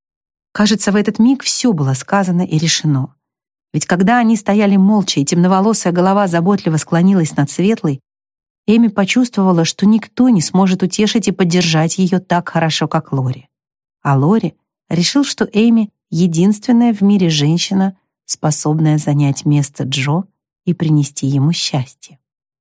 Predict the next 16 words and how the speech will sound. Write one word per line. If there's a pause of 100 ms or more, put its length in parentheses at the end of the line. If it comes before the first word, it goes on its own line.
(420)
Он
ей
об
этом
не
сказал, (500)
но
она
не
испытала
разочарования,
потому
что
оба
ощутили
правду,